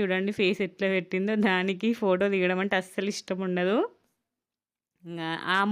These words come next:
ముందు రోజే వాళ్ళ స్కూల్లో బోనాలు సెలబ్రేషన్స్ అయినాయి. స్కూల్లో మాత్రం సూపర్గా పట్టుకుంది. ఇంకా ఇంటికాడ కూడా మంచిగా పట్టుకుంది అనమాట ఇష్ట ఇషాన్వి. So, వెళ్ళి పోషమ్మ దగ్గర దర్శనం చేసుకొని వచ్చారు. As usual వీడియో తీసుకురమ్మంటే అస్సలు తీసుకురాలేదు,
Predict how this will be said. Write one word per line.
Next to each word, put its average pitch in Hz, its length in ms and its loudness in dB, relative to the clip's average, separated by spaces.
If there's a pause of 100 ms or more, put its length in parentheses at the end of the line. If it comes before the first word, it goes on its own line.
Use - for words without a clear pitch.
ముందు 208 280 8
రోజే 233 280 6
వాళ్ళ 226 200 4
స్కూల్లో 208 400 2
బోనాలు 196 360 2
సెలబ్రేషన్స్ 175 600 0
అయినాయి. 170 280 2 (600)
స్కూల్లో 208 460 2
మాత్రం 226 320 2
సూపర్గా 208 500 2
పట్టుకుంది. 185 480 0
ఇంకా 220 180 2
ఇంటికాడ 170 320 0 (100)
కూడా 196 200 4
మంచిగా 185 300 -2
పట్టుకుంది 170 300 -4
అనమాట 165 260 -2
ఇష్ట - 220 -8 (180)
ఇషాన్వి. 165 400 -2 (480)
So, 202 80 -2 (420)
వెళ్ళి 170 320 0
పోషమ్మ 175 400 0
దగ్గర 170 240 -2 (160)
దర్శనం 175 360 0
చేసుకొని 165 360 -4
వచ్చారు. 185 280 -2 (320)
As 185 140 2 (100)
usual 208 320 2
వీడియో 185 280 2
తీసుకురమ్మంటే 175 680 -2
అస్సలు 180 300 -4
తీసుకురాలేదు, 165 640 -2